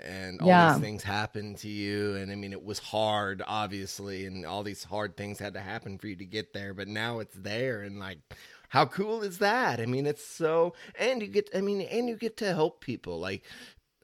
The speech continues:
Speaker 1: and I think that, I think the thing about it is you get to help people who you know need help. They know ne-, they need help, but sometimes they don't always know how to get together, right? You know,
Speaker 2: Right.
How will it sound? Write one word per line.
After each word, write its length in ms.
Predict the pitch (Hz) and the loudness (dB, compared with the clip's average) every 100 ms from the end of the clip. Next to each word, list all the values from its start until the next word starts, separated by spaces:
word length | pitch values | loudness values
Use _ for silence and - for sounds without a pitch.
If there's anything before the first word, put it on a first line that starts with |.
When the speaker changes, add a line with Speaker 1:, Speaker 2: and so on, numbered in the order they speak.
| - - 127 | -18 -10 -2
Speaker 1:
and 100 | 156 | 4
I 100 | 151 | 4
think 260 | 147 208 - | 6 4 6
that, 280 | 175 135 | 4 4
I 40 | 147 | 0
think 160 | 196 | 0
the 120 | 285 - | 0 -2
thing 200 | 180 151 | 0 2
about 260 | 120 123 | 4 2
it 140 | 117 110 | 0 -2
is 240 | 107 - - - - | -2 -4 -14 -20 -6
you 80 | 139 | 0
get 100 | 180 | 2
to 80 | 349 | 6
help 220 | 220 202 | 8 6
people 380 | - 175 160 147 | 6 0 2 0
who 580 | 135 143 139 135 135 127 - | 2 2 4 4 0 -2 -8
you 360 | 113 123 190 | -2 0 2
know 200 | 196 185 | 6 6
need 300 | 180 151 165 | 6 2 0
help. 400 | 143 110 104 107 - - _ | 0 0 0 -2 -8 -20 _
They 260 | - 160 247 | 8 10 10
know 220 | 220 139 | 8 4
ne-, 240 | 120 107 104 | 2 -2 -2
they 180 | 117 117 | -2 -2
need 200 | 110 98 | -4 -2
help, 220 | 117 - | -2 0
but 180 | 113 - - - - _ _ _ _ _ - | -2 -4 -12 -20 -20 _ _ _ _ _ -8
sometimes 680 | - 196 220 214 196 202 160 | 2 6 6 4 4 4 4
they 80 | |
don't 180 | 151 185 | 8 8
always 300 | 196 175 135 | 8 6 4
know 160 | 151 147 | 4 4
how 140 | 131 | 4
to 80 | 131 | 2
get 260 | 135 139 - | 4 2 2
together, 540 | 110 113 92 58 57 | -2 0 0 -6 -12
right? 400 | 98 127 123 147 - - | -2 4 6 4 2 4
You 120 | 151 | 8
know, 60 | |
Speaker 2:
Right. 280 | 147 139 139 | 10 10 6